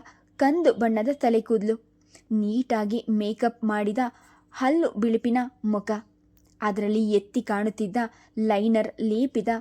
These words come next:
ಕಂದು ಬಣ್ಣದ ಕಣ್ಗಳು, ಮೂಗಿನಲ್ಲಿದ್ದ ತೆಳುವಾದ ಚಿನ್ನದ ಉಂಗುರ, ಅಚ್ಚಗೆಂಪು ರಂಗು ಹಚ್ಚಿದ ತುಟಿಗಳು, ಚಿತ್ತಾಕರ್ಷಕ ಮೆಹಂದಿ ಲೇಪಿಸಿದ ನೀಲ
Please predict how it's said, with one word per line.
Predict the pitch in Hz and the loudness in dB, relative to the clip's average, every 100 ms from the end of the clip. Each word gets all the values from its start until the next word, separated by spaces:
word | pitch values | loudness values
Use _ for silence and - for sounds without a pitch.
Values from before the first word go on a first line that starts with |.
| - _ | -8 _
ಕಂದು | - 254 294 311 | -2 0 2 2
ಬಣ್ಣದ | 226 226 208 202 269 254 _ | 2 0 0 0 0 -2 _
ಕಣ್ಗಳು, | - 220 208 214 220 - _ _ - - _ | -2 0 0 -2 -2 -8 _ _ -20 -20 _
ಮೂಗಿನಲ್ಲಿದ್ದ | 220 196 208 226 233 220 214 190 214 214 - _ _ | -2 0 0 2 2 0 -2 -2 -4 -4 -10 _ _
ತೆಳುವಾದ | 269 285 330 233 208 247 | 4 4 4 2 2 0
ಚಿನ್ನದ | 233 - 294 339 262 262 - | -2 -2 -2 0 0 0 0
ಉಂಗುರ, | 220 214 220 - _ _ _ _ _ _ - - - - - - | 0 0 -2 -8 _ _ _ _ _ _ -20 -20 -20 -20 -20 -4
ಅಚ್ಚಗೆಂಪು | 226 226 - 233 202 202 202 214 208 - | -2 -2 0 2 2 2 2 0 -2 -4
ರಂಗು | 226 240 311 302 | 2 6 8 8
ಹಚ್ಚಿದ | 233 202 - 247 | 6 0 0 2
ತುಟಿಗಳು, | 262 220 214 202 208 - - _ - | 2 2 2 2 0 -8 -20 _ -2
ಚಿತ್ತಾಕರ್ಷಕ | 254 226 - 202 202 202 - 202 214 202 | -2 0 -2 -4 -2 -4 -2 -4 -4 0
ಮೆಹಂದಿ | 220 208 208 294 240 | 2 2 4 6 6
ಲೇಪಿಸಿದ | 214 202 202 226 220 233 233 - - - | 6 2 0 -2 0 0 -2 -6 -10 2
ನೀಲ | 226 240 294 | 6 8 8